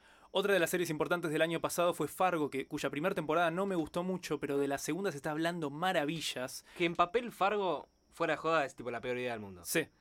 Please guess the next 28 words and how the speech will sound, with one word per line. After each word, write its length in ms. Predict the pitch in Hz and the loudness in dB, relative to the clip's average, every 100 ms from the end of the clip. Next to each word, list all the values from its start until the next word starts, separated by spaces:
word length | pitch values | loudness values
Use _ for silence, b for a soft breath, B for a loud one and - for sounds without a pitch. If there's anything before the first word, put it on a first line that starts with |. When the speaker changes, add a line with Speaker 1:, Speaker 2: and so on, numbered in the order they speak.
| _ - | _ -6
Speaker 2:
Y 460 | 147 147 139 139 | -4 -2 -2 0
es, 220 | 151 160 - | 0 -2 -6
es 120 | 170 | -4
una 160 | 170 156 | -2 0
gran 220 | 170 175 | 0 0
serie. 140 | 165 143 | -2 0
Yo 160 | 170 | 0
te-, 120 | 160 151 | 0 -4
terminé 260 | 131 139 147 | -4 -4 -2
de 60 | |
ver, 180 | 143 139 | 0 0
eh, 280 | 135 120 113 | -2 -2 -4
hoy 380 | 123 131 135 139 | -4 -4 -4 -8
el 220 | 113 104 | -8 -10
final 200 | 127 120 | -10 -8
de 40 | 120 | -8
temporada 320 | 113 123 117 | -6 -6 -6
de 60 | |
la, 240 | 113 107 104 | -8 -10 -14
de 60 | |
Speaker 1:
Ah, 140 | 101 190 | 0 2
Speaker 2:
la, 40 | |
Speaker 1:
¿viste 160 | 233 254 | 2 0
la 40 | 170 | -2
Speaker 2:
de 20 | |
la 80 | 240 | 0
Speaker 1:
segunda? 120 | 294 | 0
Speaker 2:
segunda 140 | 147 | -2